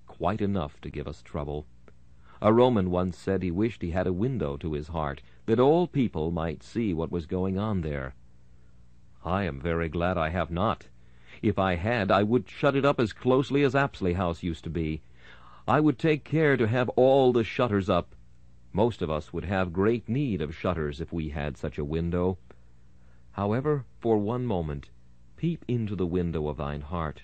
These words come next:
to observe what is there. Sin is there, original sin and corruption, and what is more, self is still within. Ah, if thou hadst no devil to tempt thee, thou wouldst tempt thyself.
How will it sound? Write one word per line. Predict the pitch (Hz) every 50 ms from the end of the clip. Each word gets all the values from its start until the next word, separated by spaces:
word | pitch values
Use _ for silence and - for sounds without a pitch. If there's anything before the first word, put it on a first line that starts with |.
| - -
to | - 117
observe | 107 95 92 95 113 123 123 113 95 82
what | 92 92 95
is | 95 90 85
there. | 95 95 95 90 80 73 71 73 - - - - - - - - - - - - - -
Sin | - - - - 110 107 101 78 69 69 67 62 -
is | - 73 69 69 69
there, | 76 71 71 71 71 69 69 - - - - - - -
original | 131 127 127 156 175 160 135 143 139 139 131 127
sin | - - - 139 135 127 123 117
and | 107 110 104
corruption, | - 117 110 117 123 123 - - - 95 87 87 82 - - - - - - -
and | 104 110 113
what | 107 120 123 117
is | 110 92
more, | 113 117 131 139 131 113 104 95 92 - - -
self | - - - - 147 180 185 160 127 - -
is | 110 98 90
still | - - - - 120 110 98 92
within. | 90 87 85 - 87 82 78 73 73 73 69 - - - - - - - - - - - - - - -
Ah, | - 90 87 92 98 98
if | 95 90 87 -
thou | 95 87 92 87
hadst | 87 107 107 104 - -
no | 110 107 107 120
devil | 113 92 92 104 107 101 104 92 85
to | - 90
tempt | - - 104 101 101 95 - -
thee, | 92 87 87 87 - - - - - -
thou | 101 110 123 147 156 147
wouldst | 139 139 135 - - -
tempt | - 160 165 151 -
thyself. | 165 160 156 151 - - - 156 151 131 104 92 - -